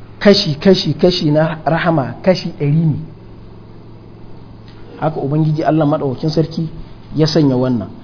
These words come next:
Fa amsaka indahu tis'atan wa tis'ina juz'an. Sai Ubangiji Allah maɗaukakin sarki ya rike kashi casa'in da tara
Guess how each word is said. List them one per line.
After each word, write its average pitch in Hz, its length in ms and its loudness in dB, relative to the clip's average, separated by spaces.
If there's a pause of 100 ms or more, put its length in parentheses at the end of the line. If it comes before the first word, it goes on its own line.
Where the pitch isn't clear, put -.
(180)
Fa 170 260 4
amsaka 202 520 6
indahu 185 500 6
tis'atan 208 600 4
wa 165 140 4
tis'ina 165 500 0
juz'an. 127 400 -2 (360)
Sai 202 180 8
Ubangiji 202 440 6
Allah 190 240 6
maɗaukakin 175 520 0
sarki 175 480 0
ya 208 120 12
rike 208 380 4 (460)
kashi 208 580 4
casa'in 214 540 4
da 170 100 6
tara 139 320 0